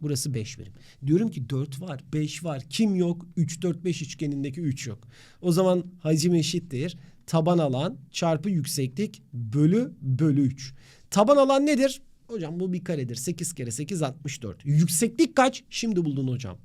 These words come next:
Üç. Bir de bölü üçümüz var. Sadeleştirdim. Cevap altmış dört. Bir şey söyleyeceğim sana. Sıfırdan T Y T geometride kitabımı nerede bıraktım bulamadım ama.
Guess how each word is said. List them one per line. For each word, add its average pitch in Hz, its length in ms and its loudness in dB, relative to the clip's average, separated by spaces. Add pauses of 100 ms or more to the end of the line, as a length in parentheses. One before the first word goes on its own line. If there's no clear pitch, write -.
(100)
Üç. 190 380 -2 (380)
Bir 427 160 6
de 294 80 10
bölü 214 180 10
üçümüz 165 380 4
var. 208 300 -2 (220)
Sadeleştirdim. 170 960 -2 (140)
Cevap 151 380 2
altmış - 360 -8
dört. 120 220 -12
Bir 139 40 -4
şey 151 140 -8
söyleyeceğim 131 520 -8
sana. 131 180 -6 (400)
Sıfırdan 175 560 -6
T 175 80 -8
Y 160 120 -6
T 165 80 -8
geometride 151 580 -8
kitabımı 151 440 -4
nerede 156 280 -4
bıraktım 139 400 -6
bulamadım 131 340 -4
ama. 143 180 -8